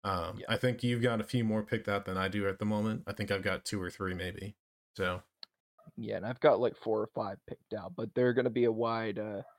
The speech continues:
Speaker 2: wide variety, just some of our personal favorites.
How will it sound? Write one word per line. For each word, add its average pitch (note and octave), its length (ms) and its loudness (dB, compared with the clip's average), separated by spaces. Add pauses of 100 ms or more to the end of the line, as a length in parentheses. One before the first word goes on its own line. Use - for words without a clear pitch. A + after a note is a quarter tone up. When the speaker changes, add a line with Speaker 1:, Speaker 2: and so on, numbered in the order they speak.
(500)
Speaker 2:
wide E3+ 300 6
variety, B2+ 400 8
just B2 220 -8
some C#3 180 2
of A#2+ 120 4
our A2 300 4 (100)
personal A2+ 500 0
favorites. - 720 -4